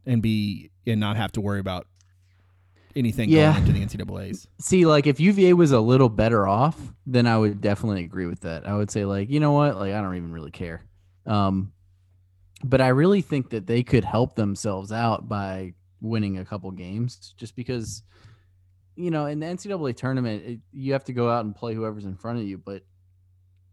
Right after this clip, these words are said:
Speaker 2: I think your path to a deep run in the tournament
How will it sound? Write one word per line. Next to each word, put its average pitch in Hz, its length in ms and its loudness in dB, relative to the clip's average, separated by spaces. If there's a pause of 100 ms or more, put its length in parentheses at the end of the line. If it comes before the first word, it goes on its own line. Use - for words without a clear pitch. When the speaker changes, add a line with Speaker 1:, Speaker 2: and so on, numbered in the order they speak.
Speaker 2:
I 135 80 -4
think 175 200 -2
your 143 100 -4
path 117 440 -6
to 120 180 -2
a 101 40 -4
deep 117 300 -6
run 117 160 -2
in 123 80 0
the 101 80 -2
tournament 110 600 -2